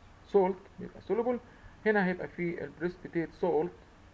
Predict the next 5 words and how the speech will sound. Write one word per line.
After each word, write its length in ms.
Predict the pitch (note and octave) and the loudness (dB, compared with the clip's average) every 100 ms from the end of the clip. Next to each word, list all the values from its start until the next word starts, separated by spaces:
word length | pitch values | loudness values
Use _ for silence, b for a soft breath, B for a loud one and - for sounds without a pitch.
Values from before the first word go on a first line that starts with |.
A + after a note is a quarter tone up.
| - - - - | -20 -20 -16 -6
عبارة 240 | C3+ D3 | -2 -2
عن 240 | B2+ D3 C#3+ - - - - | 0 -2 -4 -20 -20 -18 -6
كريستالز 480 | E3+ - C#3+ C#3 - | -6 -4 -8 -6 -6
أو 120 | C3+ | -6
بريسبيتيت، 580 | - C#3 - A#2+ A#2 | -6 -12 -12 -12 -12